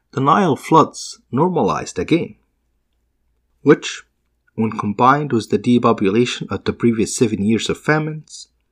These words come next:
meant that there were an excess of food rather than shortage.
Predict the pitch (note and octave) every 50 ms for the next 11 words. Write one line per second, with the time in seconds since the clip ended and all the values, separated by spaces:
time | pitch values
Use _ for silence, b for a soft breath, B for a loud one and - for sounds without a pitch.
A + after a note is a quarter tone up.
0 | b b b b b b b b b _ _ - B2+ D#3+ F3 E3 - - - -
1 | - C3+ B2+ A#2 A#2 B2+ A#2+ A2+ A2 G#2 - - - _ _ - D#3+ - - -
2 | - - - - - - - - G#3+ - - - - - - _ _ _ _ _
3 | _ _ - G#2 G#2+ G#2+ G#2+ G#2 F#2+ - E2+ E2 D#2+ - - D#3 F3 F3 - -
4 | - - - - - -